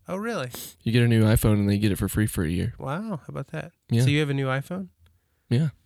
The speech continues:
Speaker 1: Oh, lucky you. <laughs>
Speaker 2: iPhone eleven.
Speaker 1: Wow.
Speaker 2: Just the, the bottom one.
Speaker 1: Not the Pro.
Speaker 2: No, but the battery life. L-, we're not sponsored by Apple yet, guys, but I ch-,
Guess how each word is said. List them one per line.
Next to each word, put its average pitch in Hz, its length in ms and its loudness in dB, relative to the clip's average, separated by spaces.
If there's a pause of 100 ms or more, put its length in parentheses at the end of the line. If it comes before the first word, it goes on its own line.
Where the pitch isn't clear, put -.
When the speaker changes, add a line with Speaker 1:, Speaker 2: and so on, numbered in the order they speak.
(280)
Speaker 1:
Oh, 160 220 -10 (180)
lucky 135 240 -12
you. 175 140 -6 (120)
<laughs> - 80 -18
Speaker 2:
iPhone 131 320 4
eleven. 123 460 4 (280)
Speaker 1:
Wow. 127 600 -6 (280)
Speaker 2:
Just - 220 2
the, 113 320 4
the 110 140 0
bottom 104 300 2
one. 65 180 -6
Speaker 1:
Not 143 160 -2
the 123 80 -10
Pro. 123 320 -6 (280)
Speaker 2:
No, 113 220 6
but 95 180 4 (840)
the 123 120 2
battery 123 340 4
life. 98 440 -2 (960)
L-, 85 140 -2
we're 120 120 4
not 160 140 4
sponsored 143 380 2
by 110 140 4
Apple 107 260 2
yet, 90 260 -2
guys, 98 300 -2 (100)
but 113 320 2 (1120)
I 117 180 2
ch-, - 140 -8